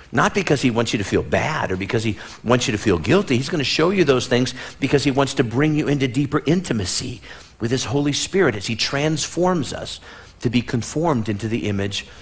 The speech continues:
of Christ. So it says, man, search my heart. And then he says the second part, number two,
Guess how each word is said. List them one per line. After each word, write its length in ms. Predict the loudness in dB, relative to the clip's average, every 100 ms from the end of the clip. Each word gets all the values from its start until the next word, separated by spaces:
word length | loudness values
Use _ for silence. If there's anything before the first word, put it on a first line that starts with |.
| -6
of 160 | -4 -4
Christ. 680 | -2 -2 -4 -8 -8 -10 -14 -20 -20 -16 -6
So 220 | -2 -2
it 100 | -2
says, 500 | -2 0 0 0 -4 -10 -10
man, 160 | -6 -4
search 720 | 0 2 2 2 2 -2 -4 -8 -2
my 160 | 0
heart. 640 | 0 -2 -4 -6 -10 -16 -20 -20 -20 -20 -20 -20 -16
And 140 | -8
then 80 | -4
he 100 | -4
says 280 | -2 -4 -2
the 80 | -2
second 400 | 0 0 -2 -4
part, 280 | -8 -8 -14 -20 -20 -12 -6
number 180 | -4 -4
two, 400 | -2 -2 -4